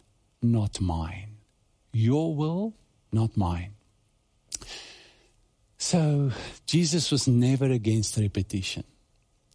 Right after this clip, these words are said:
but empty repetition, just to babble, uh, with no meaning, with no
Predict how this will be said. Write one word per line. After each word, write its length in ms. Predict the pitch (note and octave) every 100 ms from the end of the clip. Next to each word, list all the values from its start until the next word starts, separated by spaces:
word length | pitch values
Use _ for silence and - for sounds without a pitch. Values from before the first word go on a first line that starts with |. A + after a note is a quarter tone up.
| _ _ -
but 440 | A2 A#2 A2+ - - F#3
empty 500 | D#3 C3+ - A#2+ G2
repetition, 840 | F#2 F#2+ - F2+ D#2 - E2+ G2 - _ _ _
just 300 | D#3+ C#3+ -
to 60 | B2
babble, 680 | F#2+ A2+ G#2 F#2+ D2 - - _ _ _ _ _ _ -
uh, 280 | A#2 A#2 A2+
with 280 | A2+ A#2
no 260 | B2+ C3 C#3
meaning, 720 | C3 B2+ A#2 F#2 F#2 A#2+ B2+
with 240 | B2+ G#2+ A#2+
no 560 | A#2+ B2+ A#2+ B2 A2+